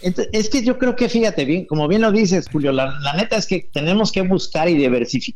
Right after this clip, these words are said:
diversificar porque obviamente los periódicos están cambiando mucho su estructura. Yo todavía sigo saliendo en un periódico.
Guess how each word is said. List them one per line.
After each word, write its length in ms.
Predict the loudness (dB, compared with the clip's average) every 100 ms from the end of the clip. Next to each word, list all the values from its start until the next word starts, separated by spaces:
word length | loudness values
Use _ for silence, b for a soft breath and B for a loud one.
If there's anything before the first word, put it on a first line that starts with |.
| -4
diversificar 840 | 0 2 0 0 -2 -2 -4 0
porque 360 | -2 -2 -4 -6 B B B B
obviamente 520 | -2 2 2 2 2
los 140 | 0 0
periódicos 500 | 0 0 2 0 -2
están 380 | -2 -2 -2 -2
cambiando 380 | -2 -2 0 0
mucho 260 | 0 -2
su 120 | -2
estructura. 500 | -4 -2 -2 0 2
Yo 140 | 2 0
todavía 260 | 0 0
sigo 180 | 0 -2
saliendo 400 | 0 0 0 0
en 100 | 0
un 100 | -2
periódico. 520 | -2 0 0 0 -4